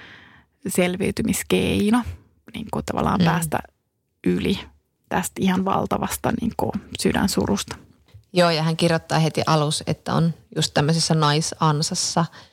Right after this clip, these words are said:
Speaker 2: ja, ja, ja juuri tämmöisessä niin kuin rakastajana ja sit semmosena, joka odottaa, että se mies, mies jättää vaimonsa, ja sit se ei koskaan se mies jätä sitä vaimoa, ja sit hän niin kuin naisena vaan niin kuin odottaa ja haluaa ja ripustautuu siihen mieheen.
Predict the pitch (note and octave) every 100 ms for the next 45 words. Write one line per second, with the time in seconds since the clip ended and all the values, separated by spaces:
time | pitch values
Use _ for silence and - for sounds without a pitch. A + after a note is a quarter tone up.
0 | _ _ _ - E3+ D#3 - D#3 C#3 -
1 | - F3 A2 D#3+ D3 C#3+ - - F3+ F#3
2 | - F#3 F3 F#3 F3 E3 - - - F#3
3 | F3 F#3 F3 - D#3+ D3+ D3+ D#3 D3 -
4 | C#3+ B2+ E3 D3 D3 - C#3 D#3 - F3
5 | F3+ - D#3 C#3+ F3+ - - - _ -
6 | D#3 E3 D3+ C#3+ - D3 C#3 C#3 - C#3+
7 | E3+ - D#3 - - - - _ - C#3+
8 | - C#3 - D#3 E3+ F#3+ G3+ A3 F#3+ F3
9 | D#3 C#3+ C3+ C#3 C#3+ C#3+ C#3+ - - C#3+
10 | C#3 C#3+ C#3+ C#3 - C#3+ C#3 C#3 C#3 -
11 | - C#3 D3 - F3 F3 D#3+ D#3+ D3+ D3+
12 | D3+ D#3 D#3+ D#3+ E3 E3 - F3 E3 E3
13 | E3+ E3 E3 D#3+ E3+ E3+